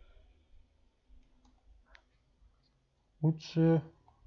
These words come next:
тоқсан ба, или жоқ, елу пиксель деп көрейік.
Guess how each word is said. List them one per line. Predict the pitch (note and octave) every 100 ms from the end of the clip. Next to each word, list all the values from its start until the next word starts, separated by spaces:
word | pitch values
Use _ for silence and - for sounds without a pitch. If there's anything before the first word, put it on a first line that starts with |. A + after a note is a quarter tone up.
| - _
тоқсан | D#3 - - C#3+ C#3
ба, | D3 E3+ E3+
или | C3+ B2+
жоқ, | D3 C#3+
елу | D3 D3+ D3+ D3
пиксель | - C#3+ C#3
деп | C#3+ -
көрейік. | D3+ F3 -